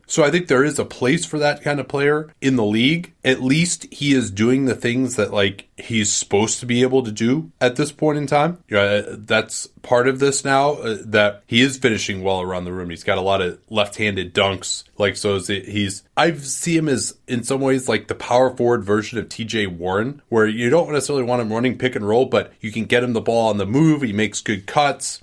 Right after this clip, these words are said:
They've, uh, been doing some dribble pitch action for him in transition to get him moving downhill. He's still nowhere near as explosive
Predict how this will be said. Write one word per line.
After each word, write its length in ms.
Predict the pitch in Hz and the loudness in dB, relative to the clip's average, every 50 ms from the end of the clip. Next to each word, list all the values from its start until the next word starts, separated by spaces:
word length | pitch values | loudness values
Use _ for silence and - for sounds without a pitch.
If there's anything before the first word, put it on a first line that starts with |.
| _ - - | _ -4 0
They've, 400 | 113 113 104 101 104 113 107 107 | 0 0 0 -2 -6 -8 -10 -10
uh, 20 | |
been 180 | - - 107 101 | -6 -6 -4 -2
doing 220 | 117 120 117 110 | 0 0 0 0
some 200 | - 113 98 90 | -4 -8 -10 -8
dribble 280 | - - 117 113 104 - | -4 -2 0 0 0 -2
pitch 320 | - - 135 135 - 135 | 2 0 0 2 2 2
action 380 | 127 123 120 120 - 131 123 117 | 2 2 2 0 -2 -6 -6 -4
for 160 | - 110 110 | -4 -2 -2
him 120 | 117 113 113 | 0 0 -2
in 100 | 101 95 | -4 -4
transition 560 | - 113 110 101 101 117 113 - - 113 107 | -4 -4 -4 -2 -4 -4 -4 -4 -4 -4 -4
to 80 | 104 | -4
get 180 | 98 107 107 107 | -2 0 0 0
him 80 | 104 98 | 0 -2
moving 480 | 95 104 107 101 101 98 101 95 - _ _ | -2 -4 -2 -2 -2 -4 -6 -8 -12 _ _
downhill. 300 | - 113 110 104 104 98 | 0 0 2 2 2 0
He's 160 | 98 101 - | 0 -2 -2
still 240 | - - 220 202 175 | 0 4 4 4 4
nowhere 400 | 143 135 143 139 135 127 120 113 | 4 4 4 4 4 4 2 2
near 260 | 107 104 107 107 113 | 0 0 2 2 2
as 140 | 110 104 101 | 0 0 -2
explosive 800 | 95 - - - - - 107 101 101 101 - 107 104 101 101 | -6 -6 -8 -10 -6 -2 -2 -2 -2 0 0 0 0 0 -2